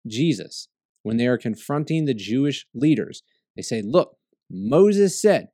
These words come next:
there's going to be a prophet who's raised up like him, and God's gonna put words into his mouth to speak to Israel.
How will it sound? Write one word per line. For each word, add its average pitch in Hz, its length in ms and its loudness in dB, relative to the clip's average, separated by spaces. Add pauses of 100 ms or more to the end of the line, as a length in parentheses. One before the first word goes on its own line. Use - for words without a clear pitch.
(140)
there's 110 220 -6
going 151 320 0
to 160 100 0
be 170 160 0
a 165 80 4
prophet 156 540 -2
who's 135 220 -2
raised 139 500 2
up 147 240 2
like 135 360 -6 (140)
him, 147 300 0
and 95 160 -18
God's 127 320 -6
gonna 147 180 -2
put 120 220 -4
words 127 480 0
into 135 440 -4
his 135 220 -2
mouth 123 320 -4
to 104 100 -12
speak - 280 -8
to 104 140 -6
Israel. 113 400 -2